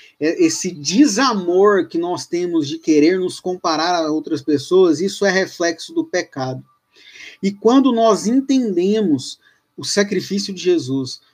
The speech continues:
nós entendemos que nós fomos restaurados para sermos a imagem e semelhança de Deus, nós precisamos olhar pra Trindade e ver o, a Trindade como um exemplo para nós.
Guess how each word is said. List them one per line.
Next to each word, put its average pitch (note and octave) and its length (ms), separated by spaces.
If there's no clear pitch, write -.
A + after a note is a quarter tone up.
nós D#3+ 280
entendemos A#3 840
que G3 120
nós F#3+ 320
fomos G3 500
restaurados E3+ 920
para E3 260
sermos F3 440
a E3+ 120
imagem F3 680
e D#3 40
semelhança F3 640
de F#3+ 160
Deus, D3+ 480
nós F#3+ 120
precisamos G#3+ 680
olhar G3 460
pra B3 140
Trindade F3+ 800
e E3 100
ver F3 400
o, G#3+ 260
a F#3 80
Trindade E3+ 640
como F#3+ 300
um G#3 80
exemplo F#3+ 600
para D#3+ 240
nós. G#2+ 320